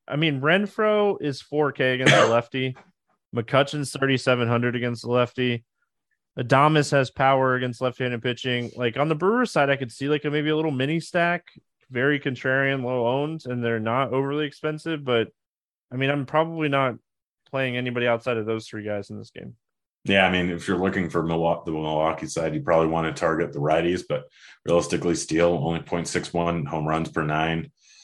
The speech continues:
Speaker 2: still a solid overall pitcher versus righties. So if you wanna go Renfroe, maybe McCutchen, who've just always hit lefties very well,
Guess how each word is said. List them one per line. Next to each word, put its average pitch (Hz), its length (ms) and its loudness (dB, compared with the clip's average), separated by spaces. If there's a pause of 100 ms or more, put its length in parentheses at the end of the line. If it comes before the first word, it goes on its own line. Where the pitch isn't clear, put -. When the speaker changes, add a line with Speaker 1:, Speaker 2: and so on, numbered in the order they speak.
(160)
Speaker 2:
still 87 340 4
a 82 40 4
solid 82 480 2
overall 80 400 0
pitcher 82 320 -6
versus 80 400 -4
righties. 85 520 4
So 71 420 -2 (760)
if - 60 -6
you 117 60 4
wanna 131 160 4
go 104 140 6
Renfroe, 87 800 2 (100)
maybe 87 300 0
McCutchen, 85 500 -2
who've 80 160 -4
just 78 220 -4
always 80 320 2
hit 80 220 -4
lefties 78 460 -2
very 78 260 -2
well, 78 500 0